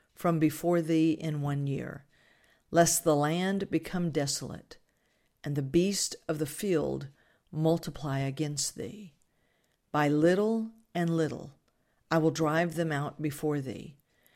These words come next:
until thou be increased." Exodus twenty-three,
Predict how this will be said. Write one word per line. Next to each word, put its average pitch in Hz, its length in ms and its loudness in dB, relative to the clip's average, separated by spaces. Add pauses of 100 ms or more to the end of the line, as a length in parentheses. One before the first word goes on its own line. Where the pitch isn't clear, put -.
(140)
until 208 340 4
thou 185 220 4
be 151 560 0 (240)
increased." - 800 -8 (880)
Exodus 151 500 -2
twenty-three, 139 920 -4